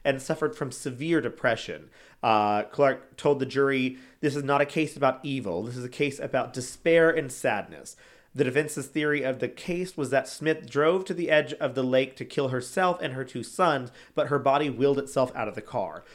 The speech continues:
So basically, it was like, she's already suffered so much in her life. She's already tried to kill herself twice in the past, because she was, like, what, twenty-two, twenty-three when this happened? Um,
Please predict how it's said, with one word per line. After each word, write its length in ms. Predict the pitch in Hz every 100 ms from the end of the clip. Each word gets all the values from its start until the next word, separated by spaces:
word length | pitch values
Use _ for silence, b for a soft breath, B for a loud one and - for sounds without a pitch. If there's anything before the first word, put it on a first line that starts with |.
| B
So 120 | -
basically, 380 | 156 147 - 143
it 60 | 139
was 120 | 123
like, 200 | 123 113
she's 200 | - 170
already 400 | - 170 170 151
suffered 360 | 131 156 139 127
so 140 | -
much 160 | 135 117
in 80 | 123
her 80 | 123
life. 600 | 123 123 120 117 - -
She's 80 | 165
already 200 | 165 165
tried 160 | 165 156
to 60 |
kill 180 | 156 160
herself 320 | 147 131 -
twice 560 | - 151 147 143 143 -
in 800 | 139 120 123 120 120 120 120 - _ _ _ _ _ -
the 140 | 113
past, 340 | 143 131 -
because 300 | - - 110
she 160 | - 123
was, 180 | 113 -
like, 140 | 92 -
what, 200 | 107 -
twenty-two, 480 | - 110 104 - 117
twenty-three 360 | 117 113 104 113
when 120 | 117
this 80 | 120
happened? 400 | 131 120 131 131 B B B
Um, 580 | 123 113 107 101 95 90